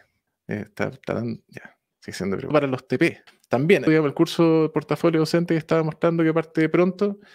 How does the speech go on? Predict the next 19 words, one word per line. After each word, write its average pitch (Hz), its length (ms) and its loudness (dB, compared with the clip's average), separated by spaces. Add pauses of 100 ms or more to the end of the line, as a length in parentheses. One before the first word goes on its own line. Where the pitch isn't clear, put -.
(180)
también 139 280 -2
le 135 60 0
sirve 135 440 -2
para 117 160 0
T - 100 -4
P. - 140 -20 (640)
Y 127 120 6
acompañamiento, 131 760 4
si - 140 -2
es 139 60 -8
que, 139 400 2
claro, 107 220 -4
también 98 280 -8
puede 104 160 -6
ser 104 180 -6
acompañamiento 101 520 -6
para 104 160 -6
T - 100 -12
P. - 80 -20